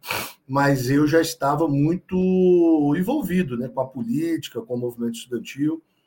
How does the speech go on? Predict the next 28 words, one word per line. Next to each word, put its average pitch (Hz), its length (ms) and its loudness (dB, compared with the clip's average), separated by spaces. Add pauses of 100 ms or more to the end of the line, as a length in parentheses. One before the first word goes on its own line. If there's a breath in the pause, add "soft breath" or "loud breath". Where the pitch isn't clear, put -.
(140)
e 143 80 -6
quando 165 220 4
eu 180 80 8
saí 143 340 2
da 151 160 4
uni, 160 320 0
eu 180 100 2
não, 170 680 0 (800)
não, 123 1500 0 (640)
é, 120 200 0
retornei, 147 680 2
né, 117 140 0
à 117 80 0
medicina, 139 840 -4 (520)
eu 117 120 -2
segui, 143 500 -2
né, 131 180 0
na, 113 400 -4
na 107 160 -8
U 104 80 -6
J 120 360 -6
S, 143 500 0
no 107 120 -10
partido, 139 680 -4
nas 113 180 -4
minhas 120 200 -2
atividades 117 580 -4
políticas, 151 680 -4